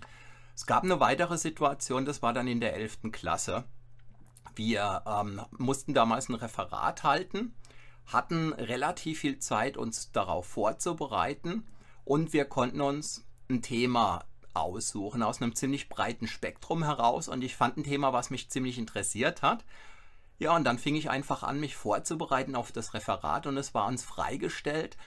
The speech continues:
ob wir das Referat frei halten oder ob wir es ablesen.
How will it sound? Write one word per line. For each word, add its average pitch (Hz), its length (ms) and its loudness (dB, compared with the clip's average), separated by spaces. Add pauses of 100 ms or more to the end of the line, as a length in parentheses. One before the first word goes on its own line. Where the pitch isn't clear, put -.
(260)
ob 131 300 2
wir 127 180 6
das 120 260 -4
Referat 101 640 0
frei - 480 -2
halten 98 420 0
oder 117 220 2
ob - 120 -4
wir 120 100 2
es - 120 -2
ablesen. 82 800 -6